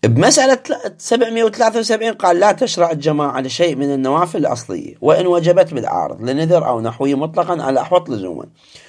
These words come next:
وتستثنى من ذلك صلاة الاستسقاء." هناك ذاكرها صلاة الاستسقاء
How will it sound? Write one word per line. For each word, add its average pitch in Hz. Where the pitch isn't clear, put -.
وتستثنى 156
من 139
ذلك 151
صلاة 170
الاستسقاء." 170
هناك 139
ذاكرها 226
صلاة 190
الاستسقاء 117